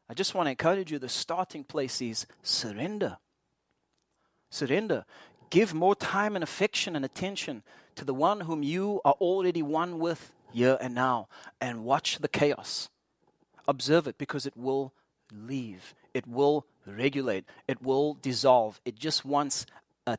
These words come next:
attention and acceptance and love. I'll give this analogy. Uh, my,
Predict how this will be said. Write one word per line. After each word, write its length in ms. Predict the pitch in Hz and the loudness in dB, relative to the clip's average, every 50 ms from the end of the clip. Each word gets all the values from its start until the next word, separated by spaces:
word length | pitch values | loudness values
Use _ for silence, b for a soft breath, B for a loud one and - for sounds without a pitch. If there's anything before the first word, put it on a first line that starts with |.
| _ _ - | _ _ -10
attention 640 | - - - 214 208 202 - - - 190 196 190 B B B B B B | -4 0 2 2 2 2 0 -2 -4 -4 -6 -8 B B B B B B
and 100 | - 240 | -4 -2
acceptance 840 | - - - - - - 208 - _ - - 185 175 165 - - - - _ _ - | -2 0 2 6 8 8 8 6 _ -2 -6 -6 -4 -4 -4 -6 -6 -8 _ _ -16
and 160 | 120 113 107 | -14 -4 0
love. 380 | 117 131 135 117 104 - - - _ _ _ _ _ _ b b b b b b b b b b b | 4 4 4 4 2 -2 -10 -20 _ _ _ _ _ _ b b b b b b b b b b b
I'll 60 | 123 | -10
give 140 | 117 147 143 | -8 -8 -6
this 160 | 143 139 - | -6 -6 -6
analogy. 580 | 139 120 117 117 127 139 127 120 123 117 113 110 127 _ _ _ _ _ _ _ _ _ _ _ _ - - - | -2 0 2 4 4 4 2 0 0 -2 -2 -2 -6 _ _ _ _ _ _ _ _ _ _ _ _ -14 -8 -6
Uh, 160 | 123 113 110 110 | -4 -4 -4 -2
my, 220 | 117 117 113 107 | 0 0 0 0